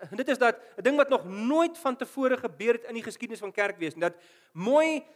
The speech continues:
beautiful, gelowige ouers ons skakel. En vir ons sê, "My kind is op hoërskool. Hy het pas vir my gesê hy glo nie. Hy glo glad nie in God nie. Wil jy nie met hom kom praat nie asseblief?" Dis die eerste keer, ek wil, ek is nou al so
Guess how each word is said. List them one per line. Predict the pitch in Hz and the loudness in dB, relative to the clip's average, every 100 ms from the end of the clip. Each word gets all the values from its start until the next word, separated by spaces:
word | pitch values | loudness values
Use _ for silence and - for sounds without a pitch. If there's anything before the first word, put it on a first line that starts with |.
| _ _ - | _ _ -2
beautiful, | 226 302 311 285 277 262 | 0 2 0 -2 -4 -2
gelowige | 202 180 190 240 302 294 269 - | -2 -2 -2 0 2 4 4 2
ouers | 240 220 214 208 - - _ _ | 0 4 4 2 -6 -20 _ _
ons | 190 190 | -2 0
skakel. | - 196 190 151 98 - _ _ _ _ _ _ _ - | 0 2 2 -2 -10 -14 _ _ _ _ _ _ _ 0
En | 214 | 2
vir | 220 | 4
ons | 220 214 269 | 2 2 -2
sê, | 269 | 0
"My | 220 208 | 0 -2
kind | - 320 302 | -2 -2 -2
is | 240 | -4
op | 175 | -4
hoërskool. | 202 285 - - 156 107 113 _ _ _ _ _ 180 | 2 2 0 -6 -6 -6 -10 _ _ _ _ _ -10
Hy | |
het | 175 | 0
pas | 262 - | 0 0
vir | 240 | -4
my | |
gesê | 202 214 | -4 -2
hy | 190 | -2
glo | - 208 185 | -2 -2 -2
nie. | 127 - _ _ _ _ _ _ _ - | -4 -18 _ _ _ _ _ _ _ -8
Hy | |
glo | 180 240 | -6 -6
glad | - 233 226 | -2 0 0
nie | 214 | -4
in | 175 | -4
God | 147 - | -6 -8
nie. | 117 _ _ _ _ _ - | -16 _ _ _ _ _ -2
Wil | 202 | 0
jy | |
nie | 285 | 0
met | 277 | 0
hom | 247 | -2
kom | 220 | -4
praat | 208 208 202 196 | 0 0 0 -2
nie | |
asseblief?" | 156 147 123 113 _ _ _ _ | -8 -10 -14 -16 _ _ _ _
Dis | 247 | -2
die | 285 | 2
eerste | 349 349 | 2 0
keer, | - 294 226 | 0 2 4
ek | 220 | 2
wil, | 240 | -2
ek | 254 262 | -2 -4
is | 277 | -2
nou | 277 | 0
al | 240 | 0
so | 233 247 226 | 0 2 2